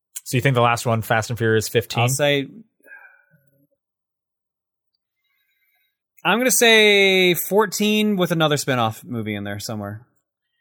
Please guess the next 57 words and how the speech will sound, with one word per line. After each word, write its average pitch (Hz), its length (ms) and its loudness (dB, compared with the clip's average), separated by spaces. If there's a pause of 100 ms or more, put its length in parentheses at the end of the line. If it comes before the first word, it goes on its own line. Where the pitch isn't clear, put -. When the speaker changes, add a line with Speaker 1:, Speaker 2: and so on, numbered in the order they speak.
(240)
Speaker 1:
Yeah, 156 180 4
I 143 60 2
mean, 160 140 2
I 165 40 6
bet 170 140 2
there's 165 140 2
gonna 156 100 2
be 135 100 4
a 123 60 4
Hobbs 120 240 2
and 110 80 -4
Shaw 101 160 0
Speaker 2:
Yeah. 95 120 -2
Speaker 1:
two. 90 220 -8 (220)
Speaker 2:
I - 40 2
Speaker 1:
Yeah. 135 80 4
Speaker 2:
also, 139 260 -4
also 160 220 0
wouldn't 175 100 0
be 147 60 0
surprised 143 220 2
Speaker 1:
I 139 40 -2
Speaker 2:
if 127 40 -4
Speaker 1:
bet 131 60 -2
Speaker 2:
there's 98 80 -4
Speaker 1:
that 117 60 -4
Speaker 2:
a - 40 -6
third 107 140 0
Speaker 1:
happens. 98 80 -2
Speaker 2:
Hobbs 95 140 -4
and 95 80 -12
Shaw, 92 180 -8
to 87 60 -10
be 87 40 -12
perfectly 90 280 -14
honest. 90 300 -14 (720)
Speaker 1:
Do 175 100 -4
you 226 80 0
think 269 300 -2
they 262 140 0
keep 190 440 -6
going 165 540 2
with 147 360 2
the 127 460 -2
numbers 110 640 -2
after 104 380 -8
nine? 92 400 -8
Speaker 2:
No. 95 440 -6
No, 165 200 0
you 156 100 0
know 180 80 4
what? 196 100 2
They're, 208 240 2
they're 226 100 0
gonna 247 120 2
do 220 100 0
ten 123 380 -2